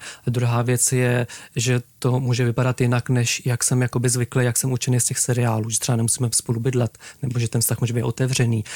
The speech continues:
nebo že vůbec můžeme trávit čas od sebe. Někdo má pocit, že musí všechny dovolený trávit spolu, jinak to je důkaz, že se dost nemilujeme.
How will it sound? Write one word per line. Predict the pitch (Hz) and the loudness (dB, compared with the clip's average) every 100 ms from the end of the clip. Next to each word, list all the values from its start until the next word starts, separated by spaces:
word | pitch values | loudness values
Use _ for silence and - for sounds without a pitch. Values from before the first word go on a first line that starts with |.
| - - | -10 -2
nebo | 117 120 | 0 2
že | 113 117 | 2 2
vůbec | 113 120 - | 2 0 0
můžeme | 113 117 | 2 2
trávit | - 120 113 117 | 2 0 0 0
čas | 123 - | -2 -2
od | - | -2
sebe. | - 120 113 | -2 0 0
Někdo | 113 117 | 0 0
má | 117 | -2
pocit, | - 117 | -2 -2
že | 120 | 0
musí | 110 - 117 | 0 -2 -4
všechny | - 127 120 | -4 -2 0
dovolený | 117 120 117 117 | 0 2 0 0
trávit | 123 113 120 | 0 0 -2
spolu, | - 117 117 | -2 0 0
jinak | 120 120 - - - | 0 -2 -4 -14 -6
to | 127 120 131 | -4 -2 -2
je | 123 | -2
důkaz, | 123 120 - 113 | -2 -2 -2 0
že | 120 | 0
se | - | 0
dost | 117 - | 0 0
nemilujeme. | 117 123 123 113 | 0 2 2 0